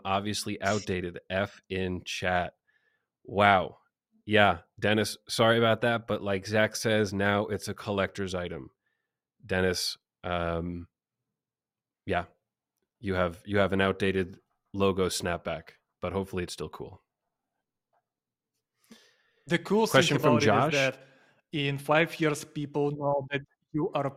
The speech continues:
Speaker 2: uh, F N Pro and you've been with FinSuite for many, many years.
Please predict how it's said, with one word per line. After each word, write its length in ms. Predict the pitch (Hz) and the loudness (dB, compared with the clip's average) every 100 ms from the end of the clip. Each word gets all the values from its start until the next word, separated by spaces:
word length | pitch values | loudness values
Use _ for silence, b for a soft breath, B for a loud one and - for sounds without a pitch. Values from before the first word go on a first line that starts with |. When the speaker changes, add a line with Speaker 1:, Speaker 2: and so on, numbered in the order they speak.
| - - | -12 -14
Speaker 2:
uh, 180 | 139 135 143 | -8 -6 -4
F 180 | 143 160 | -4 -4
N 100 | 147 | -4
Pro 380 | 139 135 202 - _ _ - | -2 0 -2 -4 _ _ -8
and 180 | 151 139 | -8 -6
you've 180 | 147 139 | -6 -4
been 180 | 139 | -4
with 140 | 131 127 - | -2 -6 -8
FinSuite 400 | 147 143 - 127 | -10 -8 -10 -12
for 240 | - 127 | -8 -8
many, 220 | 123 127 123 | -8 -8 -8
many 180 | 123 | -8
years. 420 | 120 117 110 - | -8 -8 -8 -10